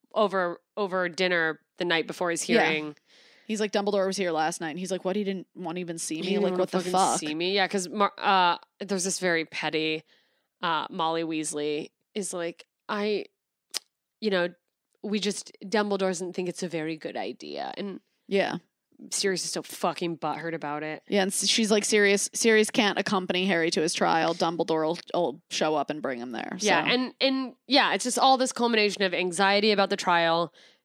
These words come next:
Speaker 1: So bummed, like, Dumbledore didn't even come say hi.
Speaker 2: Yeah.
Speaker 1: Like, but it's also, it's like, fucking, you don't think he's busy, dude? Was he gonna wake you up in the middle of the night and be like,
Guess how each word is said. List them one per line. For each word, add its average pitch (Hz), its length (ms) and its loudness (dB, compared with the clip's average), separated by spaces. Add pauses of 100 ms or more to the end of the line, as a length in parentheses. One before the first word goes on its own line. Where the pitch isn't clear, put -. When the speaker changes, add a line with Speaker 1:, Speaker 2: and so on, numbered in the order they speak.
(200)
Speaker 1:
So 285 380 4
bummed, 220 320 6
like, 202 180 2
Dumbledore 233 260 2
didn't 233 120 0
even 226 100 -2
come 196 180 -8
say 208 220 -4
hi. 202 600 -4
Speaker 2:
Yeah. 190 200 -2
Speaker 1:
Like, - 280 -8 (520)
but 359 80 6
it's 392 100 4
also, 403 220 6 (160)
it's 294 200 -4
like, 339 260 0
fucking, 339 360 -4
you 302 100 2
don't 349 120 0
think 349 100 0
he's 330 160 2
busy, 311 520 2
dude? 381 340 0
Was 339 100 -2
he 285 60 0
gonna 233 120 2
wake 247 260 2
you 294 60 0
up 269 60 -4
in 269 80 -2
the 269 80 0
middle 262 100 2
of 254 80 0
the 262 60 4
night 247 80 0
and - 20 -12
be - 40 -20
like, - 40 -20